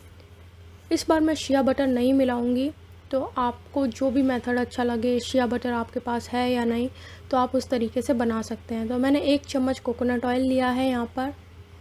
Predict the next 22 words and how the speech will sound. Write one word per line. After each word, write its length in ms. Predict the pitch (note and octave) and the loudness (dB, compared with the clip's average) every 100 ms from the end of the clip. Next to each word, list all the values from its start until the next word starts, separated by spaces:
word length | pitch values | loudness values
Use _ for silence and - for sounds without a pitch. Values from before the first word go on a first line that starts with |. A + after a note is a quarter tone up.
| - - - - - - - - - - - - - - - - - - - - - - - - C#4+ | -20 -20 -20 -20 -20 -20 -20 -20 -20 -20 -20 -20 -20 -20 -20 -20 -20 -20 -20 -20 -20 -18 -16 -4 2
और 260 | C#4+ C4+ | 4 4
कलर 360 | C4+ D4 D4+ E4 | 2 0 2 2
के 140 | E4 | 2
लिए 180 | D#4+ E4 | 0 2
आप 280 | D#4+ D4 D4 | 2 2 0
बहुत 580 | B3+ B3+ B3+ C4 - - | 0 0 2 -2 -4 -16
सी 340 | - - D4+ D4+ - | -4 0 2 0 -4
चीज़ें 320 | C#4 B3+ C4+ | -4 0 2
ले 200 | B3+ C4 | 4 4
सकते 340 | C#4 C4 - C4 | 2 -6 -4 -2
हैं, 320 | B3 A#3+ C#4+ - - - - - - - - - - - - - - - C#4 | -2 -4 -6 -12 -20 -20 -20 -20 -20 -20 -20 -20 -20 -20 -20 -20 -20 -8 -4
जैसे 640 | A3+ C4 C4 - C#4 C#4 | 2 2 2 0 4 4
अगर 240 | C4+ C4 C#4+ | 4 2 2
आपको 280 | C4 - | 0 0
नेचुरल 440 | C4+ B3 B3 C#4 D4 | 0 0 0 4 4
बनाना 380 | C4 C4 B3+ B3+ | 4 2 2 0
है 160 | C4 B3+ | 0 0
तो 120 | C4 | 2
आप 140 | A#3+ | 0
बीटरूट 580 | A3+ C#4 C#4+ - C#4+ C#4 | 0 0 0 2 0 0
पाउडर, 500 | C4+ B3 A#3+ B3+ B3 | 0 0 0 0 0
रोज़ 300 | B3 C#4 C#4+ | 2 4 2